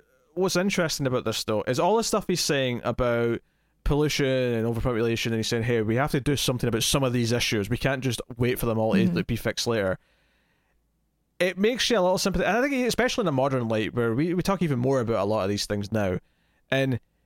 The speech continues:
Speaker 1: it's like, okay, all right, so he's kinda, like, someone who's saying, "This is something we can avoid, we should do something to stop it," even though it's, uh, it feels a bit cruel in the, the here and now.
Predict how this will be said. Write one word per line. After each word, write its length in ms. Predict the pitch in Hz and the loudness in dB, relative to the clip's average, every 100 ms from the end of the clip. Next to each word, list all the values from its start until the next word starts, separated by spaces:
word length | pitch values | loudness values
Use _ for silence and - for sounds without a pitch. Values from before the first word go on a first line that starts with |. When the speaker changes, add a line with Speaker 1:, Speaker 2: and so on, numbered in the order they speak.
| _ _ | _ _
Speaker 1:
it's 160 | 160 - | -4 0
like, 100 | 170 | 2
okay, 360 | 254 269 220 202 | 2 2 2 2
all 140 | 247 | 2
right, 220 | 165 151 | 2 0
so 140 | 160 165 | 0 0
he's 340 | 185 208 190 | 2 0 0
kinda, 300 | - 180 170 | 0 2 2
like, 260 | 147 139 - | 2 0 0
someone 360 | 156 143 143 | 0 0 0
who's 220 | 131 135 | 0 0
saying, 320 | - 127 117 113 | 0 0 2 0
"This 220 | 139 - | 0 0
is 100 | 147 | 0
something 320 | 151 147 135 | 0 0 0
we 120 | 131 | 0
can 160 | - 143 | 0 -2
avoid, 480 | 151 123 113 113 113 | 0 0 2 0 0
we 80 | |
should 160 | 117 120 | 0 0
do 120 | 120 | 0
something 280 | 117 123 - | 0 -4 -6
to 80 | - | -8
stop 340 | - 117 110 | -2 -2 0
it," 60 | 120 | -2
even 300 | 131 123 117 | -2 0 0
though 160 | 113 | 0
it's, 180 | 113 - | 0 -2
uh, 220 | - - 131 | -2 -2 -2
it 140 | 202 | 0
feels 180 | 170 156 | 2 2
a 60 | |
bit 180 | 143 135 | 0 -2
cruel 400 | - 143 123 120 | -2 0 2 2
in 220 | - 117 | 0 0
the, 160 | 113 110 | 0 0
the 100 | 113 | 0
here 200 | 113 113 | 0 0
and 120 | 104 | 2
now. 240 | 135 120 | 0 0